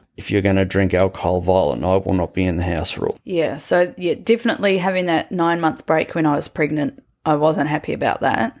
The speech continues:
Speaker 1: No.
Speaker 2: No, that, and, uh, and, and a part of that was, I mean, I was sat there on a soda water trying to do all the things that I'd normally done and not being happy with that. And as we all know, that's, that's changed quite a lot. So the, the,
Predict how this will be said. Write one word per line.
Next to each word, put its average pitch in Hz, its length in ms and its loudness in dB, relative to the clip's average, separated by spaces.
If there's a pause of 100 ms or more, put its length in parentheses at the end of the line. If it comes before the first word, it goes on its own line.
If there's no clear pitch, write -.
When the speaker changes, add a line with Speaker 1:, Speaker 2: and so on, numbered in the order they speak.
(140)
Speaker 1:
No. 87 200 -14 (240)
Speaker 2:
No, 151 360 0
that, 147 180 2
and, 160 160 2
uh, 165 300 2
and, 226 380 2
and - 100 2
a - 40 0
part 226 260 2
of 165 60 0
that 160 200 2
was, 156 520 0 (1040)
I 170 100 -2
mean, 160 180 4
I 156 40 4
was 160 160 2
sat - 220 0
there 156 200 0
on 143 100 -2
a 151 40 -2
soda 151 300 0
water 139 300 0
trying 160 220 0
to 160 60 0
do 156 160 0
all 147 80 0
the 147 100 -2
things 160 280 -2
that 165 100 0
I'd 160 120 -2
normally 156 340 -2
done 151 400 -4 (520)
and 170 160 2
not 165 160 0
being 156 240 2
happy 151 500 -6 (480)
with 165 140 0
that. 262 260 2
And 202 100 -2
as 175 140 -2
we 170 160 2
all 165 80 0
know, 165 220 -4
that's, - 400 -6
that's - 320 -6
changed 165 640 -4
quite 160 220 -2
a 156 60 -4
lot. 165 320 0
So 185 160 2
the, 165 300 0 (160)
the, 165 260 -2